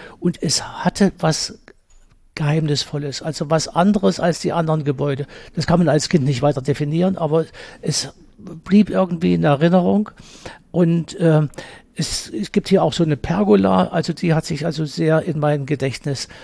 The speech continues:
eingebrannt. Und, äh, später habe ich mich so neben dem Medizinstudium mit bildender Kunst befasst, mit moderner Kunst, zwanzigstes Jahrhundert und mit vielen solchen Geschichten. Und da war mir natürlich dieses Gebäude immer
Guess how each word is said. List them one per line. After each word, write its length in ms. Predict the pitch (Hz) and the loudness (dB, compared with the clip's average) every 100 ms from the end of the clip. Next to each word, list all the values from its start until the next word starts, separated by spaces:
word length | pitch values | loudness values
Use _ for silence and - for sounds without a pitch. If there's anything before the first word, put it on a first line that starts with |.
| - - - | -20 -20 -8
eingebrannt. 1300 | 151 151 147 139 127 110 - 139 127 139 127 117 - - - - - | -2 -2 0 -2 -4 -8 -6 -4 -2 -2 -2 -8 -16 -20 -20 -20 -20
Und, 380 | - 165 160 151 | -8 -4 -4 -4
äh, 240 | 165 185 - - | -4 -4 -4 -10
später 800 | - - 202 196 196 214 208 - - | -8 -2 2 2 4 2 2 -4 -6
habe 180 | 160 170 | -2 -2
ich 80 | 156 | 0
mich 340 | 170 - - - | -2 -4 -8 -14
so 260 | - 160 156 | -4 -2 2
neben 280 | 165 160 | 2 2
dem 360 | 151 151 147 151 | 2 0 0 -2
Medizinstudium 880 | 147 135 196 185 190 165 170 165 160 | -4 -2 0 0 0 2 2 0 0
mit 340 | 156 139 - - - | -2 -2 -12 -8 4
bildender 340 | 175 165 135 | 4 6 2
Kunst 320 | - 180 - | 2 0 0
befasst, 580 | 170 151 156 151 - - | -2 0 0 0 -2 -6
mit 240 | 151 131 - - - | -6 -8 -14 -20 -10
moderner 540 | 160 151 151 160 151 | -6 -2 -2 0 -2
Kunst, 480 | - 156 151 - - | -2 -4 -4 -8 -6
zwanzigstes 560 | 151 156 151 - 151 | -4 -2 -6 -6 -4
Jahrhundert 480 | 156 143 160 156 147 | -2 -2 -2 -2 -2
und 160 | 156 156 | -2 -2
mit 120 | 170 | -4
vielen 280 | - 196 180 | -2 0 0
solchen 300 | 151 135 143 | -2 -4 -4
Geschichten. 500 | 143 180 180 - 180 - - - - - - | -4 -4 -6 -8 -10 -12 -20 -20 -20 -16 0
Und 420 | 175 165 - - | 2 2 -2 -2
da 80 | 156 | 4
war 140 | 170 | 6
mir 140 | 185 | 6
natürlich 340 | 175 170 180 175 | 4 2 4 2
dieses 300 | 180 - 143 | 2 -2 -4
Gebäude 360 | 156 165 160 | 0 2 2
immer 480 | 160 180 160 160 139 | 0 0 2 0 -2